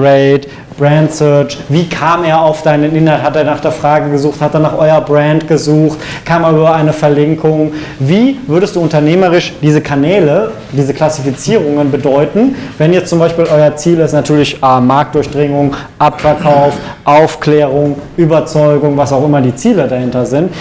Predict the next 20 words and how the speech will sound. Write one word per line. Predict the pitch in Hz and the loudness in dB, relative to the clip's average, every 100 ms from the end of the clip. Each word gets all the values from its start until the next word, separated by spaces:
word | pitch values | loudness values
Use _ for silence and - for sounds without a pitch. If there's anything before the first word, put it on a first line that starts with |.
| - - | -14 0
Wie | 180 | 2
würdest | 180 180 180 | 2 2 2
du | 170 170 - | 2 0 -2
diese | 151 147 | 2 2
K | 165 160 | 2 0
P | 156 143 160 | 2 2 2
Is, | 160 | 0
die | 170 | -2
man | 156 151 | 0 2
über | 139 | 2
diese | 135 131 | 0 0
gängigen | 117 151 180 165 131 | 0 0 2 2 0
Tools, | - 226 277 | 0 0 0
sag | 214 202 | 0 0
ich | 202 | 0
mal, | 196 | 0
herausfinden | 165 143 165 - 175 170 | 0 0 0 -2 -2 0
kann, | 170 160 | 0 -2
unternehmerisch | 139 139 143 147 139 | 0 0 2 2 0
bewerten? | - 123 123 117 123 | -2 0 0 0 -6